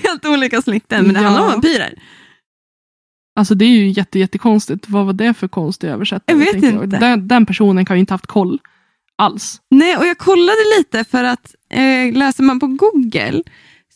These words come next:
Speaker 1: så står det någonting om det där med, oj, satan, eh, händer det grejer här. Eh, vars är det där? Då stod det någonting om att vampyrnamnet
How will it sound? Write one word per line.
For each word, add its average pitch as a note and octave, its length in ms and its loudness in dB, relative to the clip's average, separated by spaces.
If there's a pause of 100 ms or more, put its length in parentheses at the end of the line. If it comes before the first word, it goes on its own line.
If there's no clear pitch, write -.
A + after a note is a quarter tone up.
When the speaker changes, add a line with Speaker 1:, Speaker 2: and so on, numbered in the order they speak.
Speaker 1:
så C4+ 260 2 (240)
står E4 460 2
det C4 120 -2
någonting A3+ 720 0
om G#3+ 460 4 (100)
det A3 120 -2
där G3+ 280 0
med, G3 460 0 (320)
oj, G3+ 200 -6
satan, G#3 520 -12 (360)
eh, G#3 220 -4 (160)
händer G3+ 340 -4
det G3 80 -2
grejer - 240 -4
här. G3 160 -4 (640)
Eh, G3 360 0 (800)
vars - 300 -14
är G#3+ 80 -6
det G#3 60 -10 (200)
där? G#3+ 120 -6 (440)
Då C4+ 100 2
stod B3+ 360 0
det C#4+ 80 2
någonting A3 520 -2
om G#3 340 2
att - 260 -6
vampyrnamnet G#3 1800 2